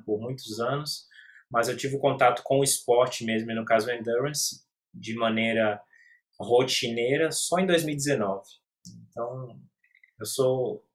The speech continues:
totalmente juvenil, né? A gente tá falando aqui de um cara que, que há três anos, é dois mil e vinte e dois, né? Que há três anos, é, de fato, pratica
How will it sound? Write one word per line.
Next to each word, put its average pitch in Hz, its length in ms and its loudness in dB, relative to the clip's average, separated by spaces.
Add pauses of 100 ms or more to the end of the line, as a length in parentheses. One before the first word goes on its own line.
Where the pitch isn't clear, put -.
totalmente 147 480 2
juvenil, 147 640 0
né? 104 160 -14
A 107 60 -10
gente 110 200 -14
tá 120 120 -6
falando 120 320 2
aqui 117 180 -8
de 123 100 -8
um 127 80 -6
cara 120 280 2
que, 127 340 -6 (840)
que 117 160 -10
há 110 280 -2
três 131 420 4
anos, - 560 0
é 92 80 -12
dois 107 220 0
mil 110 100 -2
e 107 40 -2
vinte 107 280 -10
e 113 60 -12
dois, 139 240 0
né? 131 120 -4
Que 127 80 0
há 123 80 2
três 143 380 2
anos, 135 720 -2
é, 113 460 -8
de 113 140 -10
fato, 120 420 2
pratica 127 640 0